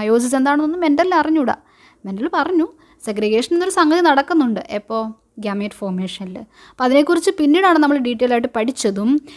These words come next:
ഇങ്ങനെ മൈറ്റോസിസ് ഉണ്ടെന്നും meiosis ഉണ്ടെന്നും പഠിച്ചതും ആ meiosis ആണ് ഗാമേറ്റ് ഫോർമേഷനിൽ നടക്കുന്ന ആ പ്രധാനപ്പെട്ട സെൽ ഡിവിഷൻ നമ്മൾ കണ്ടുപിടിച്ചതും ഒക്കെ. പക്ഷേ എന്നാലും ആധികാരികമായി മുൻ-, ഇതിന് മു-, ഇതിന് എത്രയോ കാലം മുന്നേ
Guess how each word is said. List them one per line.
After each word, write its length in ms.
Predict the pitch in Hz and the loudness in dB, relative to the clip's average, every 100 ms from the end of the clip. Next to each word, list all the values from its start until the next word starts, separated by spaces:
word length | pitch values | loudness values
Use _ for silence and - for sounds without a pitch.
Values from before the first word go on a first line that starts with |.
| - - | -20 -10
ഇങ്ങനെ 160 | 226 233 | -6 -2
മൈറ്റോസിസ് 420 | 214 208 254 269 262 | -2 0 0 2 2
ഉണ്ടെന്നും 320 | 226 240 240 208 | 2 0 0 -4
meiosis 360 | 208 233 254 240 | -4 -4 -4 -4
ഉണ്ടെന്നും 280 | 220 226 220 | -2 -4 -4
പഠിച്ചതും 480 | 202 220 196 190 220 220 - - _ 269 | -6 -6 -6 -4 -4 -6 -12 -20 _ -2
ആ 20 | 262 | 0
meiosis 440 | 247 254 311 330 311 240 | 2 2 2 2 2 2
ആണ് 180 | 233 254 214 | 0 0 -2
ഗാമേറ്റ് 280 | 208 226 226 | -4 -4 -4
ഫോർമേഷനിൽ 440 | 233 226 226 247 202 | -4 -4 -4 -4 -2
നടക്കുന്ന 360 | 208 220 233 | -4 -4 -4
ആ 160 | 220 - - | -2 -4 -6
പ്രധാനപ്പെട്ട 460 | 214 226 240 233 254 - | -6 -4 -4 -4 -6 0
സെൽ 160 | 220 220 | 0 2
ഡിവിഷൻ 240 | 233 240 240 | 0 0 -2
നമ്മൾ 140 | 254 262 | -2 0
കണ്ടുപിടിച്ചതും 500 | 254 269 240 226 196 | 0 -2 -2 -6 -10
ഒക്കെ. 160 | - - _ _ _ | -12 -20 _ _ _
പക്ഷേ 160 | 202 240 226 | -4 -2 0
എന്നാലും 340 | 262 277 359 311 233 | 0 0 0 -4 -8
ആധികാരികമായി 680 | 214 262 285 294 302 269 311 427 - - - 247 | -6 -2 0 2 2 0 -2 -8 -20 -20 -16 -6
മുൻ-, 180 | 247 247 | -4 -2
ഇതിന് 160 | 262 285 | 0 2
മു-, 140 | 269 - 233 226 | 0 -4 -8 -2
ഇതിന് 180 | 262 262 - | 0 -2 -4
എത്രയോ 280 | 226 240 277 330 | -6 0 2 4
കാലം 240 | 269 262 254 | 2 2 0
മുന്നേ 180 | 233 | -2